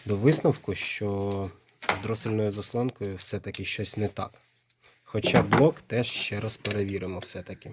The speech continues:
Тож очевидним рішенням нашим було полізти в дросельну заслонку. Я не знаю, чи воно правильне.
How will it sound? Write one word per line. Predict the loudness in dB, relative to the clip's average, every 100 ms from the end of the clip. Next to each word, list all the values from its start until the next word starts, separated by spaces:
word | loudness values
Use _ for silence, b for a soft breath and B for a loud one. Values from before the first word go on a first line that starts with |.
| 0
Тож | 4 6
очевидним | 6 6 6 8 6 6
рішенням | 4 4 4 4
нашим | 4 2 2 2
було | 4 4 2 -2 -14 _ _
полізти | 0 2 2 2 0
в |
дросельну | 6 6 6 2 2 4
заслонку. | 4 2 -2 -4 -6 -6
Я | 2 6
не | 6
знаю, | 6 4 4 4
чи | 2
воно | 4 6 6
правильне. | 4 4 6 4